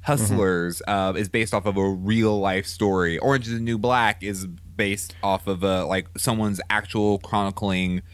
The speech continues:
Speaker 1: of their life or their experience committing this crime.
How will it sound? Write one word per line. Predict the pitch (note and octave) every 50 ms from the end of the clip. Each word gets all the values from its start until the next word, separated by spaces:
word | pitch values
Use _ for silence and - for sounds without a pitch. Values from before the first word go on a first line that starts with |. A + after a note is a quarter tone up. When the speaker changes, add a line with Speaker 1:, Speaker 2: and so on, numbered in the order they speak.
| - - - - -
Speaker 1:
of | - F#2+ F#2+ F#2+ F#2 F2+ F2+
their | A2 A2 G#2 G2
life | G2+ F#2+ F#2 F#2 F#2+ F#2+ F2+ - - -
or | G2+ G2
their | G2+ G2
experience | F#2 - - - G2 F#2+ F#2 F#2 F#2 F#2 E2+ - - -
committing | - - G#2 G2+ G2+ F#2 F#2+ F#2+ F#2+ F#2 F2+ F2+ G2 -
this | F2 G2 F#2+ -
crime. | - - - G2+ F#2+ F#2+ F#2 F#2 F#2 F#2